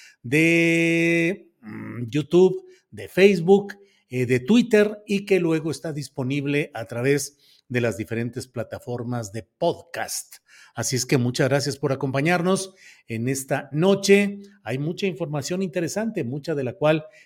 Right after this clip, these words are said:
hemos ido dando cuenta a lo largo del programa de una a tres de la, de Astillero Informa,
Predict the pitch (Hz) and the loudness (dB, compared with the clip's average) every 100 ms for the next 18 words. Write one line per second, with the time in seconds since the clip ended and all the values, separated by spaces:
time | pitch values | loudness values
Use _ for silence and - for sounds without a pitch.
0 | - 135 139 143 135 135 135 139 135 131 | -4 -2 -2 -2 -2 0 0 0 -2 -2
1 | 131 131 123 110 120 139 135 143 143 - | -2 -4 -4 -2 0 0 2 2 2 -4
2 | - - - 123 143 143 139 117 127 139 | -20 -20 -2 4 4 4 0 2 2 2
3 | 139 135 120 127 139 131 131 139 160 - | 0 0 0 0 -2 -2 2 2 2 -4
4 | - _ _ _ - 113 110 110 107 104 | -8 _ _ _ -6 -2 0 0 0 -2
5 | 104 104 101 92 _ - _ - 127 127 | -2 -2 -4 -8 _ -20 _ -2 -2 -2
6 | 135 156 156 151 - 185 160 175 185 180 | -2 0 0 -2 2 2 2 0 -2 -6